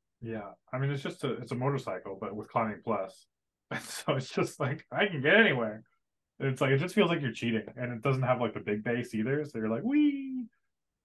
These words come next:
So Sujan, I imagine, feels exactly the same way, but they can fight even better. Um, so, so yeah. So that's, I feel like that's on the top of the list. Also,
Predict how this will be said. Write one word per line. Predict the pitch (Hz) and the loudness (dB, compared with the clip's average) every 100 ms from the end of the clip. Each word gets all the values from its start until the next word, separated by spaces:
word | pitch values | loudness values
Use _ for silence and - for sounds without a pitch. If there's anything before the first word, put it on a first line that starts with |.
| _ | _
So | 127 113 107 104 - 131 | 0 0 0 -4 -10 -14
Sujan, | - 151 127 120 117 107 | -2 0 2 0 -2 -4
I | 107 104 - | -6 -8 -10
imagine, | 113 110 107 107 104 _ - | -4 -4 -4 -6 -10 _ -10
feels | 110 | -8
exactly | 101 113 123 120 | -6 -4 -4 -4
the | 104 | -8
same | 101 104 98 | -8 -12 -10
way, | 95 101 - _ | -12 -12 -16 _
but | 110 | -14
they | 101 | -12
can | 98 107 | -14 -14
fight | - 107 | -8 -6
even | 104 101 98 | -6 -8 -10
better. | 98 95 - _ _ _ _ _ _ _ | -10 -10 -14 _ _ _ _ _ _ _
Um, | 107 98 90 90 - _ _ _ _ _ _ _ _ - | -6 -6 -8 -12 -18 _ _ _ _ _ _ _ _ -20
so, | 110 107 98 95 95 92 95 92 92 | -12 -8 -8 -8 -8 -10 -10 -12 -16
so | - 110 98 | -12 -8 -2
yeah. | 120 - _ _ _ | -2 -4 _ _ _
So | - 107 | -10 -4
that's, | 113 113 113 - - | 0 0 -2 -12 -6
I | 117 | -6
feel | - 139 | 0 0
like | 120 | 0
that's | 110 107 - - _ - | -2 -6 -8 -18 _ -10
on | 117 110 107 110 | -8 -8 -10 -10
the | 113 | -8
top | - 107 110 | -4 -6 -6
of | |
the | 101 | -10
list. | 98 107 - _ _ _ _ _ _ _ | -8 -10 -12 _ _ _ _ _ _ _
Also, | 143 160 160 170 165 160 | 2 2 2 0 2 0